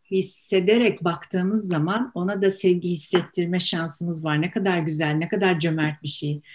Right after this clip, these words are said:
Yani hep şeye geliyorum. Ben iyi olayım, başkalarını da iyi yapma ihtimalimi kullanayım. Yani ben kendimi seveyim, başkalarına da buna ikna edecek şeyim olsun, gücüm olsun.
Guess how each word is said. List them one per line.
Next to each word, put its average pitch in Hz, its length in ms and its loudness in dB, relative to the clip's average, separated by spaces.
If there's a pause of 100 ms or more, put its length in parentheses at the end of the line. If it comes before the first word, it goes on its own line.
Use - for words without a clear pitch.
(160)
Yani 190 320 0 (480)
hep 269 320 -4
şeye 240 260 8
geliyorum. 170 400 8
Ben 214 160 6
iyi 269 160 4
olayım, 285 320 2
başkalarını 226 540 0
da 226 60 4
iyi 208 220 2
yapma 202 500 -4
ihtimalimi 185 760 0
kullanayım. 147 580 0 (120)
Yani 185 240 0
ben 254 200 6
kendimi 277 380 0
seveyim, 247 540 0 (300)
başkalarına 254 720 2
da 233 140 4
buna 269 280 8
ikna - 560 4
edecek 240 380 2
şeyim 226 300 4
olsun, 170 360 -2
gücüm 190 300 2
olsun. 143 420 -2